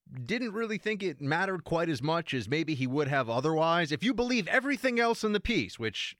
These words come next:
I don't, frankly, but even if you do, if you believe that everything written about how they were so worried and there was Russia and it was hacking and, um, they're trying to throw the election, they wanted Trump to win, if you believed all of that,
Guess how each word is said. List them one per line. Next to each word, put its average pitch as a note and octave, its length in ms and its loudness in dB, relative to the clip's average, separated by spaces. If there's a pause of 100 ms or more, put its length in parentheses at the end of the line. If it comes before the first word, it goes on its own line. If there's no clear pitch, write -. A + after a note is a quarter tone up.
I D3 140 2
don't, C3 320 0
frankly, G2+ 400 -4
but E3 160 -2 (240)
even A#3 320 4
if A3+ 120 0
you G#3 140 2
do, E3+ 200 2
if G2 120 -4
you F#3+ 140 0
believe A3 380 2
that F#3 140 4
everything G#3+ 520 2
written F3 260 0
about A#2 280 0
how A2+ 260 -2 (280)
they C3 120 2
were C3+ 100 2
so D3 220 2
worried F#3 540 4
and A#2+ 120 -4
there A#2 80 -2
was A2+ 180 -6
Russia D3 920 0
and A#2+ 200 -4
it B2+ 40 -2
was A#2+ 200 -8 (260)
hacking F#3 680 0
and, A#2+ 140 -4
um, B2+ 240 -12 (180)
they're C#3+ 80 -6
trying F3 260 0
to D3 100 2
throw E3 320 0
the D3+ 100 0
election, G3 440 0
they D3 100 0
wanted C3 280 -2
Trump B3 280 0
to G#3 80 2
win, D#3+ 260 0 (340)
if G3 160 0
you A3+ 140 0
believed G#3+ 280 0
all A3+ 260 2
of A2 100 -4
that, F#2 220 -6